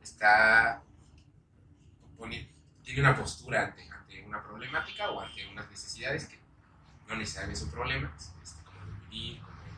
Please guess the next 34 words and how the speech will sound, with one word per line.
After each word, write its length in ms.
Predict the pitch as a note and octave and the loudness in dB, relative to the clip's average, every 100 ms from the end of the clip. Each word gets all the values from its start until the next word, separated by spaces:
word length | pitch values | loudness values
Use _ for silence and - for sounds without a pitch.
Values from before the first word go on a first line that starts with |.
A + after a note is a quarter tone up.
| - - | -16 -18
¿no? 140 | - - - - - - | -18 -18 -20 -20 -20 -6
Y 280 | - - - - | -2 -2 -4 -10
creo 200 | - C3+ | 0 4
que 120 | C3+ C3 | 8 10
ahí, 440 | C3 C3+ C#3 - - - - - - - | 10 6 0 -8 -20 -20 -20 -20 -20 -14
si 240 | - - - | -8 -8 -6
tú 160 | D3 | -4
dejas, 360 | C#3+ D3+ D#3+ - | 0 2 2 -2
si 100 | - | -8
tú 100 | D3 | -8
fluyes, 540 | D3 D#3 D3+ - - - - - | -2 2 2 2 -2 -12 -16 -14
eh, 300 | - - - - | -12 -10 -10 -10
bonito, 400 | - A2 - - | -4 -4 -4 -8
como 140 | A2+ G#2 | -8 -4
diría, 340 | A2 A#2 - - - | 2 2 2 -2 -14
eh, 140 | - - | -18 -16
Juan 140 | - | -14
Casillas, 500 | - - - - - | -10 -8 -6 -6 -8
un 60 | - | -10
amigo, 300 | - - - - - - - - | -12 -12 -14 -18 -20 -20 -20 -14
si, 300 | - - - | -10 -10 -8
si 140 | - | -10
fluyes 340 | - C3+ C#3+ C3 | -4 4 4 4
bonito, 440 | B2 B2 - - - - - - | -2 -4 -8 -12 -14 -20 -20 -20
el 120 | - - | -20 -12
proyecto 480 | - - A2+ - | -6 -4 -4 -4
va 100 | A2+ | 0
a 20 | G#2+ | 0
hablar 160 | G#2+ | 0
solito. 300 | - - - - - - - - - | -4 -8 -16 -20 -20 -20 -20 -20 -10
O 40 | |
sea, 180 | - - | -8 -4
si 200 | - - - | -6 -8 -12
tú 280 | C3+ C#3 | -2 -2